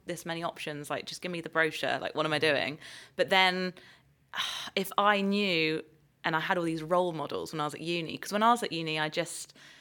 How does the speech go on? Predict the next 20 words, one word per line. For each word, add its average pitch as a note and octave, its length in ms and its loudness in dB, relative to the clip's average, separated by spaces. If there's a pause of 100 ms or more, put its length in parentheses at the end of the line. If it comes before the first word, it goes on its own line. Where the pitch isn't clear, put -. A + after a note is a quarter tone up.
(380)
I G#3 100 -2
don't A#3 120 2
know, A#3 280 6
like, D#3 220 2
fa-, - 220 0
I - 40 -4
had G3+ 140 -2
Facebook, - 800 0 (220)
blogging F3+ 380 4
was D#3 140 -6
just - 340 -6
beginning, D#3 440 -2
but - 120 4
I E3+ 40 4
didn't G3+ 220 4
have F#3 260 0
this, D#3+ 120 -6
like, - 140 -4
wealth D#3+ 540 0
of D3+ 280 -2